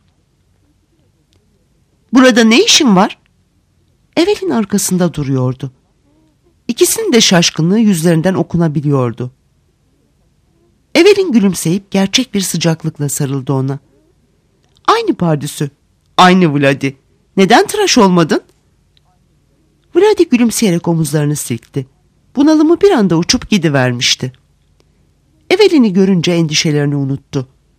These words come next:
Berlin'de en iyi kahvenin verildiği küçük bir sanat galerisine yürüdüler.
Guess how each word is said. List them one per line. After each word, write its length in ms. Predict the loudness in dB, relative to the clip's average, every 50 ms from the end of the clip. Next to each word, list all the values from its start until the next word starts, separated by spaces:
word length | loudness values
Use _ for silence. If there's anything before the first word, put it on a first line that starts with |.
| _ _ _ _ _ _ _ _ _ _ _ _ _ _ _ 0
Berlin'de 420 | 0 2 4 4 4 4 2 0
en 220 | 0 0 2 4
iyi 120 | 4 2 2
kahvenin 520 | -2 -4 -4 -2 -2 -2 -2 -2 -2 -2
verildiği 440 | -2 -2 -2 -4 -4 -4 -4 -6 -6
küçük 360 | -6 -6 -6 -6 -6 -4 -2
bir 100 | -2 -2
sanat 380 | -2 -2 -2 -2 -2 -2 -4 -4
galerisine 520 | -4 -4 -2 -4 -4 -4 -6 -4 -4 -4
yürüdüler. 640 | -2 -4 -4 -4 -6 -6 -8 -8 -8 -10 -10 -14 -18